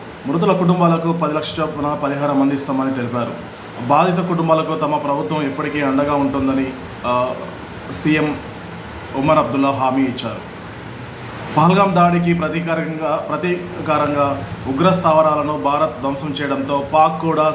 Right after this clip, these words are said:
సరిహద్దు ప్రాంతాల్లో ప-, ప్రతీకార దాడులకు దిగుతుంది. నియంత్రణ రేఖ వెంట కాల్పుల విరమణ ఒప్పందాన్ని ఉల్లంఘించి దాడులకు తెగబడుతుంది. కాశ్మీర్లోని శ్రీనగర్, రాజౌరి, పౌంచ్, ఆ, పూంచ్, పఠాన్, పఠాన్కోట్ ప్రాంతాల్లో పాక్ డ్రోన్లతో దాడులు చేస్తుంది.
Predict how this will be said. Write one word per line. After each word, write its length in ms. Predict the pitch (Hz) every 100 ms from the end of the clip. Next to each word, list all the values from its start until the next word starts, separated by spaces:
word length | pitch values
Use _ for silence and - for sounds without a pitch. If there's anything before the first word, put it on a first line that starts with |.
| -
సరిహద్దు 340 | 139 160 139
ప్రాంతాల్లో 460 | 147 143 135 139 139
ప-, 240 | 143 135
ప్రతీకార 420 | 143 147 151 147 139
దాడులకు 380 | 131 131 135
దిగుతుంది. 520 | 131 131 135 139 175 - - - - - -
నియంత్రణ 420 | 151 175 196 175
రేఖ 140 | 180
వెంట 180 | 175 160
కాల్పుల 480 | 165 143 147 151 160
విరమణ 300 | 151 151 147
ఒప్పందాన్ని 560 | 147 139 151 147 147 143
ఉల్లంఘించి 520 | 139 147 147 139 147
దాడులకు 420 | 135 135 139 131
తెగబడుతుంది. 600 | 131 123 120 113 110 104 90 - - - - - -
కాశ్మీర్లోని 600 | 160 170 196 180 175 175
శ్రీనగర్, 580 | 170 160 165 160 160 156
రాజౌరి, 720 | 147 147 147 151 151 151 151
పౌంచ్, 680 | 143 143 147 143 - - -
ఆ, 140 | 135 135 156
పూంచ్, 360 | 156 156 -
పఠాన్, 360 | 151 143 151 151 139 - - - -
పఠాన్కోట్ 540 | 147 151 - 151 151
ప్రాంతాల్లో 420 | 143 143 147 143
పాక్ 380 | 147 147 147 135
డ్రోన్లతో 380 | 123 147 147 147
దాడులు 420 | 139 139 139 135
చేస్తుంది. 340 | 123 - 113